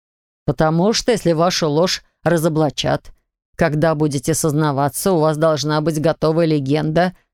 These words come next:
которая не выдаст правду. И не добавляйте ничего, что может усугубить вину.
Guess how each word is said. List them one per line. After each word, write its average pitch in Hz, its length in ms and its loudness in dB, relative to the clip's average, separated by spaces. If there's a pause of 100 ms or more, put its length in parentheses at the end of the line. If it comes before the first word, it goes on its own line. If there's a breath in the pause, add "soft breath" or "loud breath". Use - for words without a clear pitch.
(180)
которая 180 460 2
не 185 140 0
выдаст 165 420 -2
правду. 160 500 0 (680)
И 147 120 0
не 165 120 2
добавляйте 160 760 0
ничего, 156 520 0
что 151 240 -2
может 151 400 -2
усугубить 151 600 -2
вину. 147 380 0